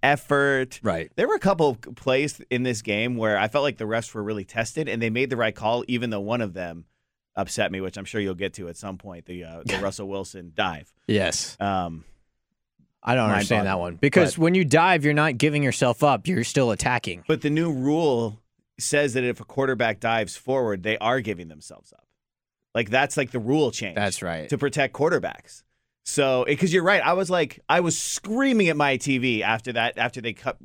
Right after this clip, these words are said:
Speaker 2: Yeah.
Speaker 1: ruled him short. I was like, "How the hell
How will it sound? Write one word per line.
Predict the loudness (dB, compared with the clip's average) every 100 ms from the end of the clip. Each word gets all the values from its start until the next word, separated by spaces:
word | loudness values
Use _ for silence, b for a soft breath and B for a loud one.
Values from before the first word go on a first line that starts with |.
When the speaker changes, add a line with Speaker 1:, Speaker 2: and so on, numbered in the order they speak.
| -8
Speaker 2:
Yeah. | -4 0
Speaker 1:
ruled | 0 0
him | -2
short. | -2 0 0 -2 b b 0
I | 2
was |
like, | 2 -2 b b
"How | 2 4
the | 6 6
hell | 6 6 8 8 6 4 -2